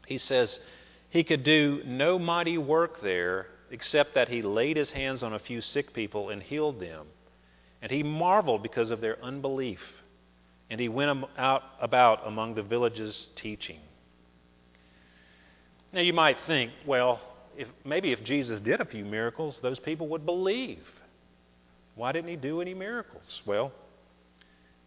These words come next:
you'll see that throughout Scripture, miracles do not induce belief.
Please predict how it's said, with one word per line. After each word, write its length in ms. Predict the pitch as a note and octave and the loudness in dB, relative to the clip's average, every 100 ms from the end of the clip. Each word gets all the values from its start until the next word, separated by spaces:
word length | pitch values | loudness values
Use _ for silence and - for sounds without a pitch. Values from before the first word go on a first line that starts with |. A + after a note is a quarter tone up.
| _ _ _ | _ _ _
you'll 120 | D3 | -10
see 240 | - E3 D#3 | -2 2 2
that 160 | C#3+ | 2
throughout 460 | B2 C3 D3 - - | 2 6 6 4 -8
Scripture, 480 | - F3 - E2+ E2+ - _ _ _ _ _ - | -6 -6 -6 -12 -14 -18 _ _ _ _ _ -16
miracles 640 | G#2+ D3+ G#3+ F3 G#2+ G#2+ G#2+ | -6 2 4 2 -2 -8 -8
do 100 | A2 | -8
not 320 | B2 D3+ C#3 - | -4 -2 -2 -4
induce 440 | A2+ G#2+ C3 C3 - | -12 -8 -6 -6 -6
belief. 480 | A2+ A2 C3 F#2+ | -6 -4 -6 -8